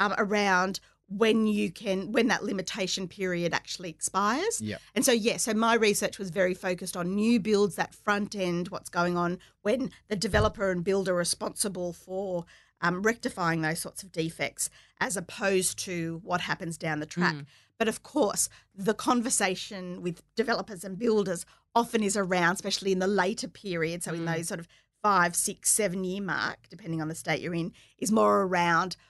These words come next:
Speaker 1: well, it hasn't been maintained and repaired properly.
Speaker 2: Yeah.
Speaker 1: And so then that muddies the waters in
Speaker 3: Yeah.
Speaker 1: relation to this whole debate around building defects.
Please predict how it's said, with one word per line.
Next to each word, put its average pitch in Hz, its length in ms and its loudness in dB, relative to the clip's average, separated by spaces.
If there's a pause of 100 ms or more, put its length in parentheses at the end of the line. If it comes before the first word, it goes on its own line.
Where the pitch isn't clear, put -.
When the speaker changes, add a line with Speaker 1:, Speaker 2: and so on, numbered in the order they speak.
(180)
Speaker 1:
well, 175 360 -2
it 196 120 -4
hasn't 190 280 -4
been 170 200 -2
maintained 160 500 -4
and 160 140 -8
repaired 160 460 -8 (100)
properly. - 600 -18
Speaker 2:
Yeah. 110 400 4
Speaker 1:
And 226 100 -2
so 220 120 2
then 214 320 4
that 202 180 2
muddies 180 400 -2
the 190 100 -2
waters 180 480 0
in 170 100 0
Speaker 3:
Yeah. 156 60 -2
Speaker 1:
relation 170 440 0
to 165 100 -8
this 160 160 -8
whole 180 240 -4
debate 160 340 -8
around 151 260 -10
building 160 320 -6
defects. - 600 -10